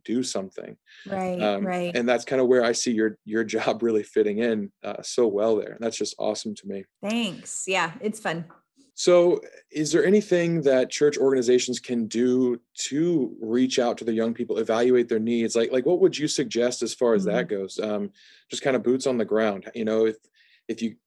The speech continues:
Speaker 1: are too empirical, it might come across one way. If you're too, uh, vague or just conversational about it, they might not feel taken seriously. So what, what practical advice could you give to a,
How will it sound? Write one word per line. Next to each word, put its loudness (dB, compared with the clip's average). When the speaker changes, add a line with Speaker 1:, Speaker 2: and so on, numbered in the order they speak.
Speaker 1:
are 2
too 0
empirical, 4
it 2
might 0
come -4
across -2
one -2
way. 2
If -6
you're -2
too, -2
uh, -4
vague 2
or 2
just -2
conversational 0
about 0
it, 0
they 0
might -4
not -8
feel 0
taken -4
seriously. -2
So -4
what, 2
what 2
practical 0
advice 0
could -10
you -8
give 0
to 0
a, -2